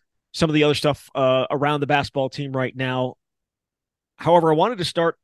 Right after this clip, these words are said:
again, I know this is a basketball podcast, so if you are not interested in Wisconsin football whatsoever, you can skip ahead. But because of what happened on Tuesday, I wanted to talk about it. Wisconsin has its, apparently has its quarterback for twenty twenty-four, Jesse. They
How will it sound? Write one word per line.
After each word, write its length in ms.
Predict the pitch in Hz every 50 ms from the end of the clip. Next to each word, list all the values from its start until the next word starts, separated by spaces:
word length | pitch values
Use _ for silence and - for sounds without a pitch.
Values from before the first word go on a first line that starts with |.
| _
again, 300 | 151 151 165 160 135 135
I 60 | 143 143
know 180 | 147 151 156
this 80 | 165 156
is 80 | -
a 40 | 147
basketball 380 | 135 139 135 135 131 - 151 147
podcast, 440 | - 147 147 151 - 160 160 165 160
so 200 | - - 135 131
if 100 | 123 -
you 280 | 135 131 123 117 - _ _ _ _
are 100 | 127 135
not 200 | 127 139 151 143
interested 340 | 147 156 - 160 147 - 160
in 80 | 143
Wisconsin 400 | 135 127 - - 147 143 131 -
football 300 | - 156 139 151 143 135
whatsoever, 400 | 135 131 - - 131 131 135 156
you 80 | 151 131
can 260 | - 120 107 107 - _ _
skip 340 | - - - - 156 - -
ahead. 340 | 113 92 131 131 151 165 - - - - - _ _ _ _ _ _ _
But 240 | 135 156 151 143 - _ _ - _ _ _
because 380 | 160 156 - - 208 226 190
of 80 | 185 165
what 140 | 160 160 135
happened 360 | 151 147 139 - 139 135 135
on 180 | 131 127 123
Tuesday, 600 | - - 160 165 151 131 107 139 127 120 120 113 - _ _ _ _ _ _ _ _ _ _ _ _ _ _ _ _ -
I 60 | 139
wanted 280 | 147 170 170 160 147
to 60 | 127 113
talk 240 | - 139 127 -
about 180 | - - 107 104
it. 100 | 117 - _ _ _ _ _ _
Wisconsin 460 | - 135 - - 170 165 156 - 156 143
has 220 | 147 147 135 143
its, 260 | 127 - - - - -
apparently 540 | - 127 - - 190 220 214 185 160 151 139
has 200 | 139 143 139 123
its 80 | 127 -
quarterback 460 | - - 156 147 135 139 131 123 -
for 100 | - 123
twenty 240 | - - 135 135 127
twenty-four, 560 | 123 - 131 127 120 - - 131 127 123 120
Jesse. 300 | 117 127 120 113 - 123
They 220 | 113 127 123 110